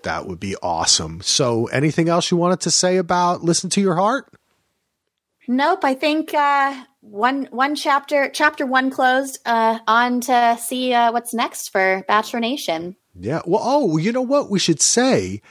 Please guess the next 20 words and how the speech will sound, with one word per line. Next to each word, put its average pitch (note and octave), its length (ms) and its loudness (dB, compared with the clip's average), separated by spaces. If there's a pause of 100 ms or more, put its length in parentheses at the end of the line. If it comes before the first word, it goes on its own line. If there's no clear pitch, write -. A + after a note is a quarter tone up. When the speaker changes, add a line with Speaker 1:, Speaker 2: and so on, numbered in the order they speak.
(380)
Speaker 1:
They E3+ 280 2
are A3+ 240 2
doing G#3 400 2
that C#3+ 300 0
rerun D#3 840 0
thing G3 420 0
of, C3+ 140 0
like, A#2 300 0
the G2 100 -2
best A2+ 500 0
Bachelor. B2+ 1040 0 (600)
Speaker 2:
I E3+ 120 2
am G3 180 2
excited E3+ 600 -4
about D3+ 280 -4
that. - 300 -2 (120)
Speaker 1:
Okay, E3+ 280 0
let's D#3 300 0
watch G3 480 0
it. G3 180 0